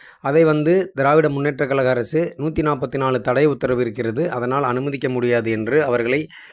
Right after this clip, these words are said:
ஆ, வெளியேற சொல்லியிருக்கின்றது. ஏன் இந்த பிடிவாதம் இந்த திராவிட முன்னேற்றக் கழக அரசுக்கு என்பதுதான் அனைவருக்கும் ஒரு விசித்திரமாக இருக்கின்றது.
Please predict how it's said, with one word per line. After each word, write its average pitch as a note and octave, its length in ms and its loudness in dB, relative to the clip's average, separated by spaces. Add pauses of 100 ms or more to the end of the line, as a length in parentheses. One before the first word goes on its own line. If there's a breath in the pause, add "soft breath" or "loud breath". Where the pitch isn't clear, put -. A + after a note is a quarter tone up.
(380 loud breath)
ஆ, B2 300 4 (160)
வெளியேற C#3 360 4
சொல்லியிருக்கின்றது. G#2+ 720 -2 (380 loud breath)
ஏன் F#3+ 340 4
இந்த E3+ 440 4
பிடிவாதம் D3+ 580 0
இந்த C3+ 380 -2
திராவிட C3+ 340 0
முன்னேற்றக் B2+ 380 -4
கழக A#2 320 2
அரசுக்கு A2+ 380 -2
என்பதுதான் A#2 560 -2 (380 loud breath)
அனைவருக்கும் C#3+ 680 -2 (120)
ஒரு B2+ 520 0
விசித்திரமாக C3+ 640 -2
இருக்கின்றது. A2 520 -2